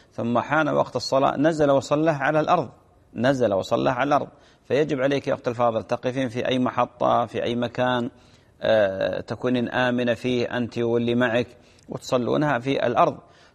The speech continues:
تقول: "والله خطر علينا، خطر كبير جدًا ولا نستطيع"، أنا ما أدري، أنا أفترض هذا. تقول: "والله خطر ولا يمكن الصلاة إلا في السيارة"، أقول لك: "اجمعي ما بين الصلاتين،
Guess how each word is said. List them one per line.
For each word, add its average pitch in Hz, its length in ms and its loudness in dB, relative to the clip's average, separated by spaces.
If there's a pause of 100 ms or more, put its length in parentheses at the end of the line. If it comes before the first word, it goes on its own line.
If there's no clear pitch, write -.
تقول: - 240 -2
"والله 143 340 4
خطر 151 440 -2 (580)
علينا، 127 320 2
خطر 143 340 0
كبير 131 400 0
جدًا 127 400 0
ولا 117 260 4
نستطيع"، 156 640 0 (120)
أنا 117 160 0
ما 165 200 4
أدري، 123 180 2
أنا 135 260 0
أفترض 107 400 0
هذا. 92 300 -2 (440)
تقول: 135 200 -4
"والله 143 260 2
خطر 160 440 2 (380)
ولا 123 200 4
يمكن 156 320 2
الصلاة 151 380 2
إلا 160 340 2
في 143 60 -4
السيارة"، 135 600 2 (380)
أقول 160 300 -2
لك: 160 180 -2
"اجمعي 147 520 0
ما 127 140 2
بين 135 220 0
الصلاتين، 127 680 0